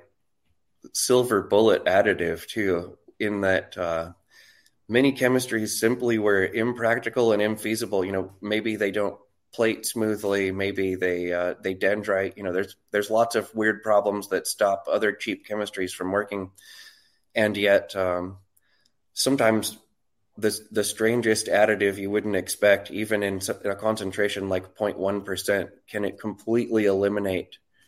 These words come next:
those, uh, un-, unwanted def-, effects that are occurring in different cheap chemistries. And this can be a complete game changer for even old chemistries that have been tried since the sixties or whatever, you know, um, may or may not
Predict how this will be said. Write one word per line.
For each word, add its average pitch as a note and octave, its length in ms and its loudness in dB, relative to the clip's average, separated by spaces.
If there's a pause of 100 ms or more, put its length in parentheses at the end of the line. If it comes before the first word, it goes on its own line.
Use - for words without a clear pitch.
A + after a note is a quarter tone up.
(360)
those, G#2 340 2 (240)
uh, - 300 -8 (480)
un-, A#2 340 2
unwanted G#2 640 0
def-, - 240 -8 (240)
effects - 520 -6
that F#2+ 120 -8
are F#2+ 80 0
occurring F#2 420 -2
in F2+ 100 -6
different F2+ 280 -8
cheap - 240 -10
chemistries. F2+ 520 -10
And F#2+ 140 -10
this G2+ 120 -2
can F#2+ 300 -6 (540)
be B2+ 120 6
a A2+ 60 6
complete A#2+ 480 4
game A2 280 2
changer G2 460 0
for F#2+ 540 2 (400)
even C3 340 4
old C3 280 8
chemistries A#2+ 540 4
that A2 100 2
have G#2+ 140 2
been A2 140 2
tried A2 320 4
since A2 240 -4
the F#2+ 120 -4
sixties G#2+ 540 -4
or G2 100 0
whatever, G2 380 0
you F#2+ 140 -4
know, F#2+ 300 -4
um, F2 320 -6 (840)
may G#2+ 260 2
or G#2+ 140 2
may G2+ 220 0
not F#2+ 380 -2